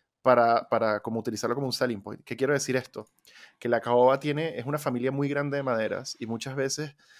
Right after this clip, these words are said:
para guitarras económicas utilizan una madera que pertenece a la familia de la caoba y que es como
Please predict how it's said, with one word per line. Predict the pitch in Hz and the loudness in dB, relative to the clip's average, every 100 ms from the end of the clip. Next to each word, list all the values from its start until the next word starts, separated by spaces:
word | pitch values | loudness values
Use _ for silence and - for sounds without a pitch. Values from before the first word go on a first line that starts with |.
| _ _ | _ _
para | 123 | 0
guitarras | 123 117 127 147 | 2 0 0 -2
económicas | 147 156 147 127 135 147 | 0 0 0 -2 -4 -4
utilizan | 117 117 113 127 | -6 -6 -6 -4
una | 139 143 | -2 0
madera | 123 123 139 | 0 0 -2
que | - 123 | -4 -6
pertenece | 117 110 110 147 - | -6 -4 -4 -4 -4
a | 147 | -6
la | |
familia | 131 120 123 139 | -4 -6 -2 -2
de | |
la | 151 | -2
caoba | 151 185 170 185 - _ _ _ _ _ | -2 -2 -2 -6 -10 _ _ _ _ _
y | 123 | 0
que | 127 120 | 2 2
es | 120 | 2
como | - 147 139 110 | -4 -2 -2 -2